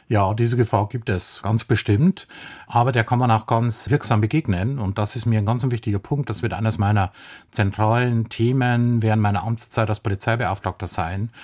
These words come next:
Ich meine damit Supervision und, äh, politische Bildung. Äh, schauen Sie, ein Beispiel vielleicht, da wo ich herkomme, aus Bayern,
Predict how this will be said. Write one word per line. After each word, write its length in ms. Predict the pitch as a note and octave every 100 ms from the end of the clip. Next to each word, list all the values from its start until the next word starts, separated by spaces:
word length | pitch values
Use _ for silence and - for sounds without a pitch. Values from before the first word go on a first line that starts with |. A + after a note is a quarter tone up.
| - -
Ich 140 | G2 G#2+
meine 260 | G2 A#2+
damit 480 | A#2 A2+ A#2+ A#2+ - _ -
Supervision 800 | - D3 B2 A2+ - A#2 G2+ - _ _
und, 380 | A2+ G#2+ G2+ G#2+
äh, 100 | F#2+
politische 460 | - A#2 A#2+ A2
Bildung. 460 | - B2 F#2+ G2+ D#3 _ - - - _ -
Äh, 100 | A#2+
schauen 200 | A2+ B2
Sie, 140 | A#2+ - G#3+ E3+
ein 240 | - - A#2+
Beispiel 380 | C3 - F#3+
vielleicht, 460 | D#3 D#3 D3+ C3 - _ - A#2+ C#3+
da 100 | C#3+
wo 80 | D3
ich 160 | D#3+ E3
herkomme, 400 | D3+ D3 D3 A2+
aus 120 | G#2+
Bayern, 520 | A#2+ C#3 D3+ C#3+ D3+